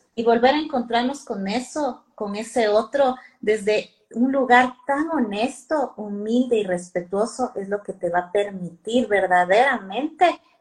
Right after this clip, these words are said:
encontrarte con un otro, no con la proyección de lo que quieres, sino con un verdadero otro. Así que quedémonos con la responsabilidad afectiva, quedémonos con que el amor es una decisión,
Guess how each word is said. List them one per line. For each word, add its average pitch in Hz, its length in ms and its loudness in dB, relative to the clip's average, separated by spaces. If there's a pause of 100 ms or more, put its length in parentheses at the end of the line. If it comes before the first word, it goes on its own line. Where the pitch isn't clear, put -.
encontrarte 180 760 0
con 160 200 -6
un 156 200 -4
otro, 160 320 -6
no 196 220 -2
con 233 160 2
la 202 160 4
proyección 185 840 0
de 180 120 2
lo 160 160 -4
que 147 160 -8
quieres, 165 440 0
sino 165 300 -4
con 160 220 -6
un 160 140 -6
verdadero 151 540 0
otro. - 280 -14 (640)
Así 226 240 4
que 262 140 6
quedémonos 277 420 6
con 226 180 -4
la 196 80 2
responsabilidad 190 640 -2
afectiva, 247 760 -4 (280)
quedémonos 254 460 0
con 214 160 -4
que 214 100 -4
el 202 60 -2
amor 202 340 2
es 226 120 -4
una 208 180 -4
decisión, 240 760 -4